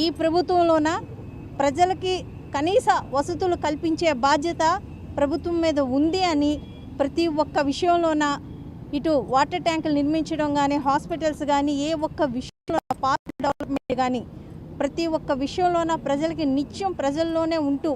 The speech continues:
ప్రజలకు అందుబాటులో ఉంటూ ఈ కార్యక్రమాలన్నీ చేయించుకొని వెళ్తున్నాము. మన దేవినేని అవినాష్ గారు, అలాగే డిప్యూటీ మేయర్ దుర్గా గారు, అలాగే డివిజన్, మూడో డివిజన్ కార్పొరేటర్ గారు ప్రవళిక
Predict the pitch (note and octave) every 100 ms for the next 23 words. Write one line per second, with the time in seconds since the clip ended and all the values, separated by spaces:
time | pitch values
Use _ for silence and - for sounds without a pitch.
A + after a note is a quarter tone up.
0 | - B3 C4 D4 C#4 C4+ C#4+ D#4 D4+ D#4
1 | C#4+ C#4+ D#4+ C4 - - - - C4 -
2 | C#4 C#4+ D#4 D4 D4 C#4 C4+ D#4 F4+ E4+
3 | - - - C#4 C4+ - C#4+ C4 B3+ -
4 | A#3 B3+ A#3+ C4+ C4+ C4 D#4+ - - -
5 | - - B3 C#4 C4+ - - - - B3+
6 | C#4 D4+ C#4+ B3+ C#4+ C#4+ C4+ C4+ C4 C4+
7 | - - B3+ B3+ B3 B3 A#3 C#4+ C4+ B3
8 | G#3 A#3+ C4 C4 B3+ B3 - - A3+ B3
9 | C4+ A3 - - B3 B3+ C#4 B3 A3 A#3+
10 | C4 B3+ B3 A#3 A3+ A3 B3 A#3+ A#3+ A#3
11 | A3 A#3 A3+ B3 B3+